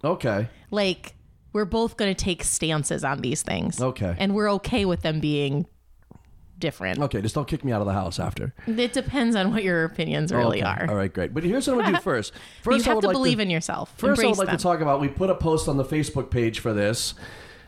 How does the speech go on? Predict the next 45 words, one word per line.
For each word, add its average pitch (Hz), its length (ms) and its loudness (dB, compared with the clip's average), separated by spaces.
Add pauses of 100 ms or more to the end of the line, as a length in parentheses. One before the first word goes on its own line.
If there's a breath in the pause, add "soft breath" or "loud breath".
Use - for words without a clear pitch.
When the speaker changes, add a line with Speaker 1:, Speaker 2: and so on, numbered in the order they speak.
(120 loud breath)
Speaker 1:
on 104 100 0
Idle 120 240 2
Chat 123 320 0
Podcast 110 600 0
on 110 80 2
the 110 60 0
Facebook 110 460 -4
page, 107 420 0
and 113 520 0
some 120 180 -2
people, 135 260 -2
we 123 40 0
mentioned 131 340 0
that 120 80 2
we 120 140 4
were 123 100 2
doing 110 300 0
this 101 260 0
today. 226 140 4
Speaker 2:
Yeah, 254 80 4
I 104 100 4
just 330 220 0
did 320 120 0
it 233 120 0
this 220 180 -2
morning 190 480 2
just - 360 -2
to 185 100 -2
see 165 200 0
if 160 80 0
Speaker 1:
Right. 170 120 0
Speaker 2:
anybody 147 260 2
would 156 160 -2
throw 170 240 -4
stuff 131 140 0
Speaker 1:
And 127 180 2
Speaker 2:
up - 160 -2
on 165 140 0
Speaker 1:
our 170 80 4
Speaker 2:
there. 165 80 2
Speaker 1:
friend 160 260 2
Eric 151 300 0
Hunting, 127 560 0
he 139 220 2
commented 107 920 0